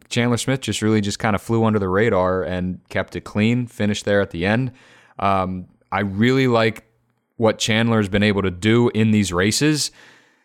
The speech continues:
It, the results just haven't been there for him, but understanding he's gonna qualify in the top five,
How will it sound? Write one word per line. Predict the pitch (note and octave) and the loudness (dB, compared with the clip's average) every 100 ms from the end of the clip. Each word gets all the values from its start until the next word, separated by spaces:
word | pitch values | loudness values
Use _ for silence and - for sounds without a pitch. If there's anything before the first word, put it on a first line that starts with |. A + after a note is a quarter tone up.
| - | -2
It, | G#2+ F#2+ | -2 2
the | G#2 F#2+ | 2 2
results | G2+ G2+ C3 C3 | 2 2 0 0
just | B2 - | -2 -2
haven't | A#2 A2 G#2 | -2 0 0
been | G#2+ G2 | 2 2
there | G2+ C3 | 2 2
for | C3+ F#2 D#2 | 0 -4 -6
him, | C#2 D#2 | -6 -2
but | F#2+ F#2 F2 _ _ _ _ _ _ _ - | 2 2 -2 _ _ _ _ _ _ _ -2
understanding | C3+ F3 - C#3 C#3 D3+ C#3 | 0 0 0 0 0 0 0
he's | G#2+ | 0
gonna | F#2+ A#2+ A#2+ G2+ F#2 F2+ _ _ | 0 2 2 2 0 -4 _ _
qualify | - G2 G2 G#2+ A2+ G#2+ | -4 0 0 0 0 0
in | G#2 | 0
the | F#2 | -2
top | G2 F#2 | -2 -2
five, | - E2+ F2+ G2 | 0 0 0 -4